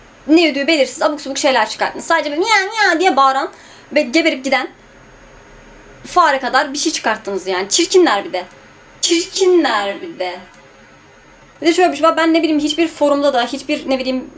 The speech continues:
videonun veya bir şeyin yorumunda da, hiçbir yerde de öyle Selkie'leri çok seven, Selkie'lere bayılan, Selkie'lere ayılıp bayılan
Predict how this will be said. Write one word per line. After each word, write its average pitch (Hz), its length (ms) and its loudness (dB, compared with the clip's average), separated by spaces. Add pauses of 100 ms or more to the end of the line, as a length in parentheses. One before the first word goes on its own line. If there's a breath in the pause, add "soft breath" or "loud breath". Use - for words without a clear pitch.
videonun 247 400 -4
veya 240 280 0
bir 247 40 -8
şeyin 254 220 -8
yorumunda 233 540 -4
da, 196 260 0
hiçbir 240 220 -4
yerde 202 260 0
de - 180 -2
öyle 254 160 2
Selkie'leri 277 580 0
çok 359 200 -4
seven, 339 360 0
Selkie'lere 277 500 -4
bayılan, 320 320 0
Selkie'lere 269 380 -4
ayılıp 311 280 -2
bayılan 339 260 -2